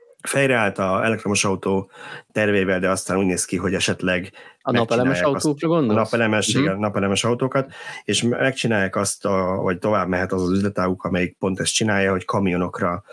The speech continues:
Speaker 1: és buszokra tervez napelemeket, de úgy, hogy a, konkrétan az egész dobozt, ö, bevonni, tehát a, a trélernek a teljes felületét bevonni napelemekkel,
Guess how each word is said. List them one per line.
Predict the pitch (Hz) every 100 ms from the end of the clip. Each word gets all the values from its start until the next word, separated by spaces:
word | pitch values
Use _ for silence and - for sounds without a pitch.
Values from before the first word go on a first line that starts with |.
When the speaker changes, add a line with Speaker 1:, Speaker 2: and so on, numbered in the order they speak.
| - _ _
Speaker 1:
és | - 82
buszokra | 101 - 85 - 87 85
tervez | - 90 85 85
napelemeket, | 98 120 123 127 127
de | 104
úgy, | 101
hogy | 104
a, | 95 95
konkrétan | - 107 98 92 95
az | 90
egész | 95 90 82 - - - - -
dobozt, | 113 92 85 - - - _
ö, | 90 87
bevonni, | 85 87 87 87
tehát | 87 87 -
a, | 87 87 104
a | -
trélernek | 104 92 90 87 87
a | 95
teljes | 104 85 82 -
felületét | - 92 87 87
bevonni | 85 87 85 85
napelemekkel, | 104 131 135 131 127 135 127